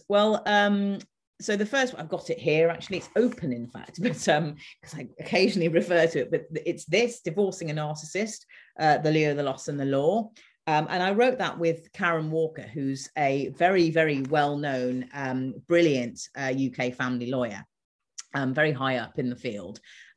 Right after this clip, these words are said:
um, who w-, is very aware. She's dealt with many, many, um, uh, narcissistic divorces and sort of spotted the patterns on her own.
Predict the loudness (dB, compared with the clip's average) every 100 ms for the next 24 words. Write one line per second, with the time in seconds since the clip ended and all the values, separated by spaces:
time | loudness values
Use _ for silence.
0 | -4 0 0 0 0 2 2 0 -6 -6
1 | -6 -6 -10 -14 -20 -20 _ -18 -14 0
2 | 4 4 2 -2 -4 -8 0 0 0 -4
3 | -2 0 0 0 -2 -4 -4 -6 -6 -6
4 | -4 -4 -4 -10 -10 -6 -4 -6 -6 -6
5 | -6 -8 -10 -10 -8 -12 -12 -20 _ -8
6 | -4 -6 -6 -14 -14 -16 -20 -10 -8 -4
7 | -4 -4 -4 -2 -2 -4 -8 -6 -6 -4
8 | -8 -8 -8 -4 -2 -2 -4 -6